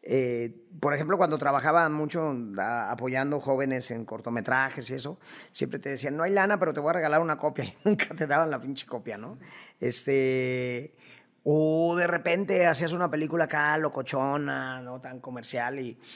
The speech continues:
eh, te enterabas por redes y eso de que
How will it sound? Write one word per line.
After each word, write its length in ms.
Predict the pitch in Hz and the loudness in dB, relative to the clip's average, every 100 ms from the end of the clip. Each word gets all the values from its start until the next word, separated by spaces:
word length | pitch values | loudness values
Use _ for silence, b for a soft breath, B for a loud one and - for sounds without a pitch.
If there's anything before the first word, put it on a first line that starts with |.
| B B - | B B -8
eh, 420 | 123 123 120 - - - | -2 -2 -2 -8 -12 0
te 80 | 151 | 2
enterabas 560 | 143 143 143 156 156 | 2 4 6 6 4
por 220 | 151 135 135 | 0 -2 0
redes 400 | 151 156 156 131 | 2 4 2 0
y 60 | |
eso 160 | 156 165 | -2 -2
de 100 | 147 | -4
que 320 | 131 123 - | -4 -6 -8